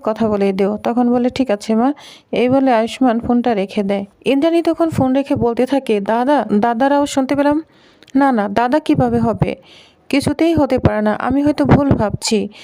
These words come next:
তো এইটা নিয়ে চিন্তা করতে থাকে। অন্যদিকে দেখা যায় পিসিমণি ঘুম থেকে উঠে দেখতে পায় আয়ুষ্মান বারান্দায় শুয়ে রয়েছে, যা দেখে তো সে অবাক হয়ে যায়। বলছে, "কি ব্যাপার, রাজা বাইরে কেন শুয়ে আছে, আর কুসুম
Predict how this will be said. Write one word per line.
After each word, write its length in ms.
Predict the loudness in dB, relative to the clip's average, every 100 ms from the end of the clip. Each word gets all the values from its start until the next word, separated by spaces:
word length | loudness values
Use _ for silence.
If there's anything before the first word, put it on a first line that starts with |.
| -20 _ -2
তো 80 | 0
এইটা 320 | 0 0 0
নিয়ে 220 | 2 0 -2 -10 -20 _ _ _
চিন্তা 240 | 0 2 2
করতে 240 | 2 0
থাকে। 360 | 0 -2 -2 -4 -2
অন্যদিকে 500 | -2 0 2 2 0
দেখা 320 | 0 0 -2
যায় 240 | 0 0 -2 -4 -2
পিসিমণি 500 | 0 0 2 2 2
ঘুম 180 | 2 0
থেকে 200 | 0 0 0
উঠে 160 | 0
দেখতে 300 | 0 -2 -4 -2
পায় 260 | 0 -2 -8 -12 -10
আয়ুষ্মান 580 | -4 -2 -2 0 0 0
বারান্দায় 380 | -2 0 0 0 0
শুয়ে 160 | 0 0
রয়েছে, 340 | -2 -4 -2 -2
যা 160 | -2 0
দেখে 220 | 0 0
তো 80 | 0
সে 120 | 0
অবাক 400 | 0 0 0 0 0
হয়ে 200 | 0 0
যায়। 240 | -2 -4 -6 -14 -20 -20 _ 0
বলছে, 280 | 0 -2 -2
"কি 120 | 0
ব্যাপার, 300 | 0 0 -4 -4 -2
রাজা 280 | -2 0 0
বাইরে 300 | 0 0 -2
কেন 160 | 0 0
শুয়ে 240 | 2 0 0
আছে, 340 | -4 -4 -2 -4 -10 -20 _ _
আর 240 | -6 -4 -4
কুসুম 480 | 0 0 2 0